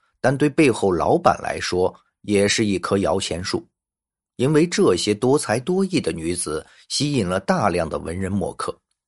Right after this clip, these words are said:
比如秦淮八艳，每一个都堪称是风华绝代，也吸引了很多文人。而北宋著名的词人柳永就喜欢逛青楼。不知道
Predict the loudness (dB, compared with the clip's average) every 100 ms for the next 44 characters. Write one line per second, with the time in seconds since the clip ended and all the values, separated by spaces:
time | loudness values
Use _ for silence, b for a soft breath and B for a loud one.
0 | _ _ _ -4 0 2 2 0 B -6
1 | -4 -2 -2 2 2 2 -2 -4 -2 -6
2 | _ _ _ _ _ 0 2 2 4 4
3 | 2 B 0 0 2 0 0 -4 -2 -2
4 | -4 -2 0 0 2 -2 0 -6 -4 -6
5 | _ _ _ _ _ -2 0 -2 0 0
6 | 0 -2 -2 -6 -4 -2 -2 -2 -6 -10
7 | -12 _ _ _ _ _ _ _ _ 2
8 | 4 2 2 2 0 0 2 2 2 0
9 | 0 -2 0 -2 0 0 0 0 0 0
10 | -4 -8 -8 b b _ 2 2 2 2
11 | 2 2 2 0 0 -4 -4 -6 -8 _
12 | _ _ _ _ _ _ 0 2 4 4
13 | 4 -2